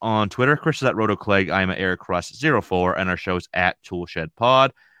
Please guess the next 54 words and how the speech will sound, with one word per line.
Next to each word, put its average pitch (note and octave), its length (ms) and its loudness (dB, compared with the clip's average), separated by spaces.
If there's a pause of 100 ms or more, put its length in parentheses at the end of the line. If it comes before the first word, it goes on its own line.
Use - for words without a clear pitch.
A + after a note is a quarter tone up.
If - 60 -14
you B2 40 0
enjoy C3 160 0
this D3+ 120 -2
podcast, E3 480 -2
please D3 180 2
rate G2+ 140 0
and F2+ 120 -4
review. A2 420 -4
Those F#2+ 180 -6
reviews F#2 280 -4
do G#2 160 -4
mean F#2 180 -4
a E2 60 -4
lot. G#2 440 0 (340)
Check B2+ 180 -4
out B2+ 120 2
my A2+ 220 2
Patreon D3 520 -2
for - 60 -16
more G#2 180 -2
work A2 180 -2
from F#2 200 -4
me E3+ 240 -4 (140)
and D#3 120 -8
Chris's D#3 260 -8
Substack G#2+ 380 -4
for - 80 -12
more F#2 120 -4
work F#2 200 -2
from E2 140 -8
him, D#3+ 300 0 (340)
including G#2 400 0
some F#2 240 -6 (140)
nice, G#2+ 340 -4
uh, F#2 40 -6
Dynasty G#2+ 420 0
A G#2 120 -4
D G2+ 120 -2
P E3+ 400 2
upcoming D#3 540 2
that A#2 80 -2
he's A2 120 -4
doing A2 220 -2
the, G2 140 -4
all G2 160 -2
these G2 200 -6
mock A2+ 260 2
drafts A2+ 240 -2
for, G#2+ 380 0 (380)
and C3+ 320 -2
some A2+ 260 -2 (220)
points C3+ 360 -4
league G2 360 0